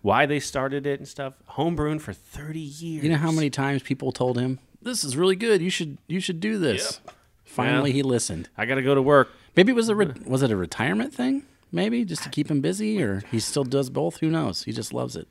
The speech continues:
Speaker 1: It says former tugboat captain.
Speaker 2: Yeah, maybe he's
Speaker 1: So
Speaker 2: full-time,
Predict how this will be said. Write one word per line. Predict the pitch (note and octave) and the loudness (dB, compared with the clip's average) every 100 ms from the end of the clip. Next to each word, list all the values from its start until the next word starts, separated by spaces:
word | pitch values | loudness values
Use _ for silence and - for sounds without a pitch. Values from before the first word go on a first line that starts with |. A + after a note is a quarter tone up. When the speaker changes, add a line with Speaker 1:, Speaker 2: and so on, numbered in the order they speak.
| - | -10
Speaker 1:
It | B2 | -6
says | - D#3+ - | -4 -4 -6
former | - F3 F#3+ B2+ F2+ | -8 -4 -2 0 -2
tugboat | - G#2 F#2 F2+ - | -2 -8 -6 -8 -10
captain. | - D#2+ G2+ A2 D3 | -10 -12 -8 -6 -6
Speaker 2:
Yeah, | C#3+ _ - | -8 _ -12
maybe | G2 G#2+ | -8 -4
he's | G#2 G#2+ | -2 -2
Speaker 1:
So | - G2 F#2 | -4 -4 -4
Speaker 2:
full-time, | F2+ C3 F2+ C3 A#2+ G#2+ | 0 0 0 -2 -2 -2